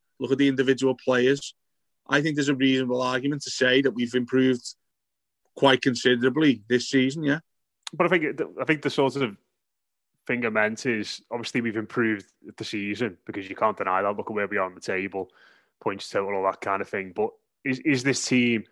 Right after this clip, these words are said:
Speaker 2: is this a team that's got better over the course of the season? Are you, are you seeing, are you seeing things that are improved? 'Cause, you know, again, I speak to Dave Hughes yesterday, and one of the things he was sort of concerned about was that there's no,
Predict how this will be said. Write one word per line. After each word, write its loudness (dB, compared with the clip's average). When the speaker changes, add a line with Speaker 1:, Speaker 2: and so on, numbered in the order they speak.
Speaker 2:
is 0
this -4
a -4
team -2
that's -2
got 0
better 2
over 4
the 0
course 0
of -6
the -8
season? -8
Are -2
you, 0
are -6
you -2
seeing, 2
are -8
you 4
seeing 2
things -2
that -4
are -2
improved? -6
'Cause, -6
you 2
know, 4
again, 0
I -2
speak 0
to 2
Dave 4
Hughes 0
yesterday, 2
and 0
one 4
of 2
the -4
things -2
he -6
was -4
sort 2
of -2
concerned -2
about 2
was -4
that -6
there's -8
no, 2